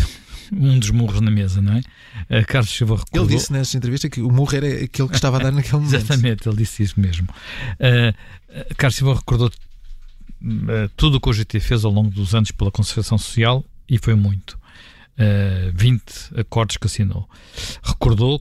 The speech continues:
Speaker 1: como nos últimos anos convidou vai-, portanto, os anos do governo P S, convidou várias vezes o Primeiro-Ministro e o Presidente da República para eventos da Central Sindical. Ele disse quais eram. Marcelo apareceu sempre. Costa nunca apareceu.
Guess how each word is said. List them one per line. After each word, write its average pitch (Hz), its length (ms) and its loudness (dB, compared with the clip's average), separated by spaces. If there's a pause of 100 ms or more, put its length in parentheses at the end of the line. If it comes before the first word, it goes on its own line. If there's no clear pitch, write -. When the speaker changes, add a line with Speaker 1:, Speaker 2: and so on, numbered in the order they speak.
Speaker 1:
como 117 180 2
nos 107 140 2
últimos 110 360 2
anos 120 300 0 (240)
convidou 104 420 2 (160)
vai-, 107 340 0
portanto, 98 340 -2 (260)
os 98 140 -2
anos 95 160 4
do 92 60 -2
governo 90 280 2
P 104 120 2
S, 113 280 2
convidou 98 300 0
várias 131 420 0
vezes 131 360 -2
o - 260 -18
Primeiro-Ministro 117 720 2 (140)
e 170 120 4
o 165 60 0
Presidente 107 300 0
da 107 80 -4
República 127 520 -2
para 113 220 0
eventos 120 300 2
da 113 40 0
Central 117 300 0
Sindical. 104 580 -4
Ele 110 220 0
disse 107 260 -4
quais 117 220 2
eram. 90 320 -2 (720)
Marcelo 160 480 2 (240)
apareceu - 360 0
sempre. - 420 -2 (420)
Costa 151 420 -2 (380)
nunca 135 240 2
apareceu. - 420 -8